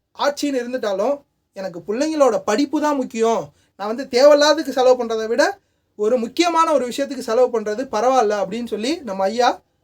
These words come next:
கல்விக்காக அவ்வளோ முக்கியத்துவம் கொடுத்துருக்காரு. ஆனா இன்னைக்கு நம்ம அரசியல்வாதிகள்லாம் சொல்லவே வேணாம் எப்படி இருக்காங்க அப்படின்றது தெரியும்.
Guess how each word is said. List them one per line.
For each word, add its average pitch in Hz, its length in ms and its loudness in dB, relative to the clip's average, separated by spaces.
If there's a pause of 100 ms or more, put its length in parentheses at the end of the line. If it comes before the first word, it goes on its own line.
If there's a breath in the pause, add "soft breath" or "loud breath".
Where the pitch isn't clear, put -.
(140)
கல்விக்காக 254 580 0
அவ்வளோ 240 320 4
முக்கியத்துவம் 247 460 -4
கொடுத்துருக்காரு. 190 520 -4
ஆனா 208 240 -2
இன்னைக்கு 240 460 -4 (480)
நம்ம 196 180 -10
அரசியல்வாதிகள்லாம் 214 840 -2 (400)
சொல்லவே 233 400 2
வேணாம் 233 360 0
எப்படி 208 300 -6
இருக்காங்க 214 380 -6
அப்படின்றது 185 340 -8
தெரியும். 175 360 -6